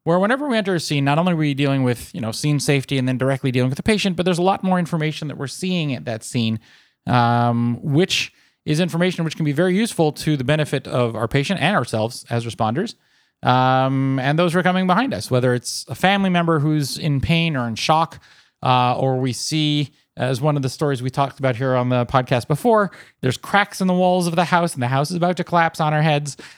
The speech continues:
um, or even just other dangers that are in the scene area, um, perhaps some weapons, or if we see signs of, you know, violence at the home, um, things we have to be aware of as responders and pass on to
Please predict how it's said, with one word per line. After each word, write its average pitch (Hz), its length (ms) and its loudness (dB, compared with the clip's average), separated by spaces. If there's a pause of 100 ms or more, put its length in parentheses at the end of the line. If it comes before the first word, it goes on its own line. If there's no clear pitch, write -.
(220)
um, 156 500 2
or 180 180 2
even 240 240 -2
just 196 240 -6
other 202 240 2
dangers 165 460 0
that 135 100 -6
are 135 80 -2
in 147 180 -4
the 131 80 -2
scene 139 340 -2
area, 123 460 0 (440)
um, 117 440 0
perhaps 139 300 0
some 120 140 -2
weapons, 156 600 0
or 120 220 -2
if 117 100 -10
we 113 120 -6
see 131 260 -6
signs 123 500 -4
of, 107 300 -6 (380)
you 123 80 -2
know, 107 140 0
violence 160 640 2
at 165 120 -6
the 160 100 2
home, 160 500 2 (420)
um, 127 540 2
things 196 200 -2
we 208 40 0
have 180 80 -4
to - 40 -6
be 196 60 0
aware 170 300 2
of 131 80 -2
as 123 100 -2
responders 185 460 -2
and 180 80 -6
pass 156 260 0
on 143 260 0
to 131 520 -4